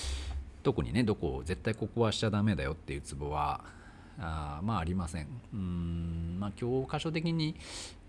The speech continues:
でも、なんていうんですかね、その、うつとかパニックに関係なく、ここは刺激しない方がいいよっていうツボは、まあ、何箇所かあるんですけど、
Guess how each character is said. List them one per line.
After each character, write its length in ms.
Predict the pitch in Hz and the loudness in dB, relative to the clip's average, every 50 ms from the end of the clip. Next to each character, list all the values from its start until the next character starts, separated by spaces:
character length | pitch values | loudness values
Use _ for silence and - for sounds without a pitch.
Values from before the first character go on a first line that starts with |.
| - - | -6 -2
で 60 | 110 | 0
も、 60 | 101 | 2
な 120 | 107 120 | 2 2
ん 40 | 113 | 2
て 60 | 78 | 0
い 20 | 73 | -2
う 20 | |
ん 0 | |
で 0 | - | -2
す 40 | |
か 80 | - 76 | -2 -4
ね、 60 | 76 | -4
そ 100 | - 85 | -2 -2
の、 60 | 90 | -2
う 40 | 131 | -2
つ 140 | - - 151 | -2 -2 -2
と 120 | - 104 | 0 0
か 100 | - 90 | 0 0
パ 120 | - 113 123 | 0 0 0
ニ 120 | 123 110 | 0 0
ッ 20 | - | 0
ク 60 | 104 | 0
に 80 | 92 | 0
関 200 | 85 - 131 139 | 0 0 -2 -2
係 140 | 135 - 156 | 0 0 0
な 160 | 156 170 175 | 0 0 -2
く、 360 | 175 - - 131 127 98 85 82 | 0 2 4 6 6 6 6 4
こ 160 | - - 113 | 0 -4 -6
こ 180 | - - 165 | -2 -2 0
は 420 | 165 160 156 156 151 147 143 139 135 127 | 2 4 4 6 6 6 6 4 4 2
刺 120 | - 123 | 0 0
激 160 | 120 120 - | 0 0 0
し 100 | - 131 | 0 0
な 100 | 123 123 | 0 2
い 20 | 120 | 2
方 100 | 143 131 | 2 4
が 100 | 104 87 | 4 4
い 60 | 98 | 6
い 40 | 101 | 6
よ 80 | 101 | 4
っ 40 | 95 | 4
て 200 | - - - 82 | 2 0 -2 -2
い 40 | 76 | -2
う 40 | 73 | -2
ツ 120 | - - | -2 -4
ボ 140 | 78 82 78 | -2 0 0
は、 200 | 82 78 78 80 | 2 2 2 2
ま 120 | 85 85 | 0 0
あ、 20 | 90 | 0
何 140 | 113 120 | 0 0
箇 100 | - 87 | 0 0
所 100 | - - | 0 0
か 160 | - - 71 76 | -2 -2 -2 0
あ 40 | |
る 100 | 85 92 | 0 0
ん 80 | 76 65 | 0 -2
で 80 | 67 71 | -4 -6
す 100 | - - | -6 -6
け 140 | - 71 | -6 -6
ど、 380 | 71 67 90 85 80 73 69 104 | -4 -2 -2 -2 -2 -2 -4 -6